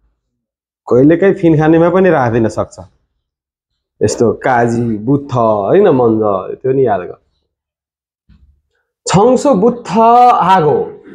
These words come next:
मन्ज भए यता हुन्थ्यो है, मन्ज छङ्सो यो नभएर आगो।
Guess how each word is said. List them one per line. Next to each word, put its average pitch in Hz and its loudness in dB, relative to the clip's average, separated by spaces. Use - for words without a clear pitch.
मन्ज 190 0
भए 190 0
यता 143 -2
हुन्थ्यो 104 -6
है, 92 -12
मन्ज 175 2
छङ्सो 180 0
यो 160 0
नभएर 147 0
आगो। 127 -2